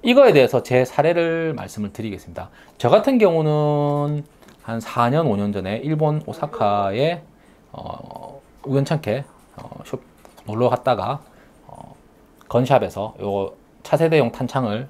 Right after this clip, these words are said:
몇 개를 사서 캐리어에 넣고 왔습니다. 근데 저는 <laughs> 김해공항에서 걸렸어요.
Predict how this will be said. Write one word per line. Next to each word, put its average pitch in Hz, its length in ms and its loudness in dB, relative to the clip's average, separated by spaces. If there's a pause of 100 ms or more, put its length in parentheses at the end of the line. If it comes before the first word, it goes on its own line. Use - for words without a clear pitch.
몇 - 180 -8
개를 101 260 -4
사서 117 400 -6 (340)
캐리어에 156 340 -2
넣고 120 260 -4
왔습니다. 101 440 -12 (760)
근데 113 400 4 (580)
저는 - 440 4
<laughs> - 40 -20
김해공항에서 117 640 4
걸렸어요. 98 600 -2